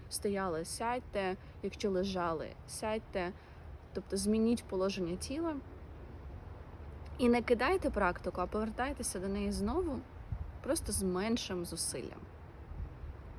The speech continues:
Знайдіть місце в просторі, яке для вам зараз відчувається комфортним для практики.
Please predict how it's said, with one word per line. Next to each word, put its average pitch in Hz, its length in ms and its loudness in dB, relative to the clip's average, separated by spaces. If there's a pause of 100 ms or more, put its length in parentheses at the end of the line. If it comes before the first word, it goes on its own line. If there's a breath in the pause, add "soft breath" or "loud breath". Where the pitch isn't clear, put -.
(420 loud breath)
Знайдіть 226 460 4
місце 214 560 2
в - 60 -2
просторі, - 540 0
яке 196 260 8
для 185 200 6
вам 196 340 12
зараз 254 520 0
відчувається 214 560 0
комфортним 180 580 0
для 156 140 -2
практики. - 460 -6